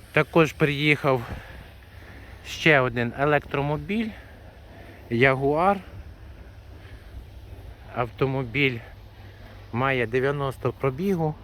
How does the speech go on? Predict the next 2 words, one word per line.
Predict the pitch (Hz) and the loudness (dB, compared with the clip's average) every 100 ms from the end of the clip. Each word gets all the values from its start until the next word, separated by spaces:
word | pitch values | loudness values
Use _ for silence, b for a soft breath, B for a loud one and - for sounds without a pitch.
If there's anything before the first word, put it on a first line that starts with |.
| - - - B B B B B B - | -18 -16 -16 B B B B B B 0
вісімнадцятий | 120 135 120 131 135 113 - - 127 131 | 2 0 -4 -2 0 0 -4 0 2 2
рік, | 185 180 | 0 -2